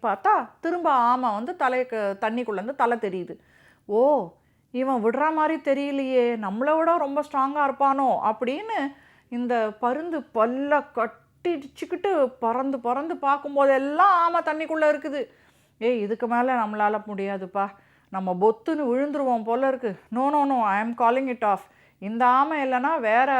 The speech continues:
ஆறு, வேற குளம், வேற எங்கேயாவது நான் போறேன்.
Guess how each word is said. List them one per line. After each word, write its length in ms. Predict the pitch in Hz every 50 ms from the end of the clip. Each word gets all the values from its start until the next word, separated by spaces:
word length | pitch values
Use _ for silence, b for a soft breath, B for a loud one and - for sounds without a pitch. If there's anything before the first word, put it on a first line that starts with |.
| 240 233 220 214 202 196 190 190 185
ஆறு, 440 | 143 185 202 226 254 277 294 311 302
வேற 340 | 220 202 208 214 214 208
குளம், 360 | 208 - 208 214 240 269 294 254
வேற 260 | 202 190 208 220 214
எங்கேயாவது 340 | 208 214 226 240 254 254 240
நான் 200 | 226 196 190 196
போறேன். 300 | 208 208 220 220 196